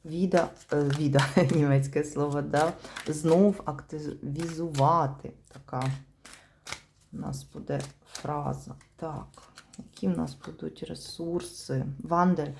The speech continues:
Бачите, зміни. Зміни, зміни, зміни. І на дні колоди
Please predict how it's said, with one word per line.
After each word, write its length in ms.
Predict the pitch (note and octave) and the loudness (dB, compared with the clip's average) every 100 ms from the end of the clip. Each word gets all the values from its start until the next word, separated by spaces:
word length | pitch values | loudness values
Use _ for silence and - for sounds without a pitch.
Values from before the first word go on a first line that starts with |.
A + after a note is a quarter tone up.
| - - | -16 -8
Бачите, 400 | G3 G#3+ G#3+ - | -2 0 -2 -4
зміни. 480 | E3+ F#3+ G3+ E3+ D#3 - _ _ - _ | 2 6 6 4 -2 -10 _ _ -20 _
Зміни, 640 | E3+ F3+ F#3 G#3 B3 B3 F#3+ | -4 2 4 6 8 8 4
зміни, 440 | F3+ F#3+ F#3+ F3+ | 2 2 2 0
зміни. 380 | F3+ G3+ A3 G3 | -2 2 4 4
І 140 | - | 0
на 120 | E3+ | -2
дні 300 | E3 F#3 F3+ | -2 0 0
колоди 720 | F3 E3 E3 G#3 C#4 A3 D#3 | 0 -4 2 2 4 4 2